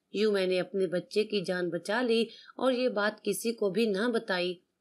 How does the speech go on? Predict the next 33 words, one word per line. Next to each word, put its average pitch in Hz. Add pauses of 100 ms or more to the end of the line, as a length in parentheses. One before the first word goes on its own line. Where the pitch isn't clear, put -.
मेरा 196
शोहर 180
मेरी 180
समझदारी 180
से 208
बहुत 180
मुतासिर 196
हुआ। 214 (360)
सास 254
और 254
देवर 202
किसी 226
और 190 (120)
घर 208
में 233
चले 180
गए 214
हैं। 185 (360)
कुछ 233
महीनों 185
बाद 175 (380)
मेरे 269
बेटे 226
के 240
नाम 214
सारी 202
जायदाद 190
हो 202
गई 185 (280)
तो 214
मेरे 180
शोहर 214
ने 220